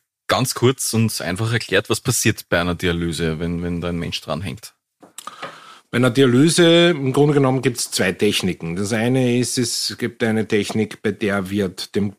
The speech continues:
Speaker 2: Patienten Blut entnommen, über eine Maschine nach einem physikalischen Prinzip gereinigt und wieder zurückgegeben. Das dauert vier bis fünf Stunden.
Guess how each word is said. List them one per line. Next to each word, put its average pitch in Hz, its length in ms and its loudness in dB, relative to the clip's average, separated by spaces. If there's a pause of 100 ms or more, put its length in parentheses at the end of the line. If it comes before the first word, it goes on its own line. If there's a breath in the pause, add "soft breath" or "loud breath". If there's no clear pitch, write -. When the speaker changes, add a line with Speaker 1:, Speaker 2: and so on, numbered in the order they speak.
(220)
Speaker 2:
Patienten 92 580 -6
Blut 120 420 -2
entnommen, 123 640 -2
über 113 220 -2
eine 98 240 -2
Maschine 127 680 0 (400 loud breath)
nach 104 200 -4
einem 107 160 0
physikalischen 101 960 0
Prinzip 98 880 -2
gereinigt 110 960 0
und 127 160 -4
wieder 120 200 2
zurückgegeben. 90 920 -2 (640 loud breath)
Das 113 160 0
dauert 113 420 4
vier 107 340 -2
bis 98 180 -6
fünf 87 280 -4
Stunden. 165 840 2